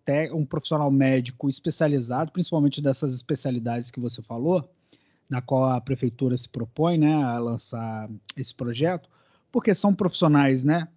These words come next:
é, mais especializados que, assim, você dificilmente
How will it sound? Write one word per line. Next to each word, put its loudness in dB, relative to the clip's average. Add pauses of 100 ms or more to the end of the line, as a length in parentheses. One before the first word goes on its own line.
(160)
é, -4
mais -2
especializados 0
que, 2 (160)
assim, 2
você -2
dificilmente 4